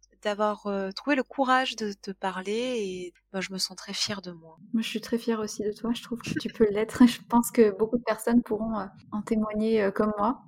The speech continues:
Speaker 2: On va aller vers la fin de l'épisode et je vais te poser la question que je pose à toutes, euh,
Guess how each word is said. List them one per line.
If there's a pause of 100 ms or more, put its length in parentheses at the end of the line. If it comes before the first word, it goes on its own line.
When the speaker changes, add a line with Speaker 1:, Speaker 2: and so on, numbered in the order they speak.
(140)
Speaker 2:
On
va
aller
vers
la
fin
de
l'épisode (240)
et
je
vais
te
poser
la
question
que
je
pose
à
toutes,
euh,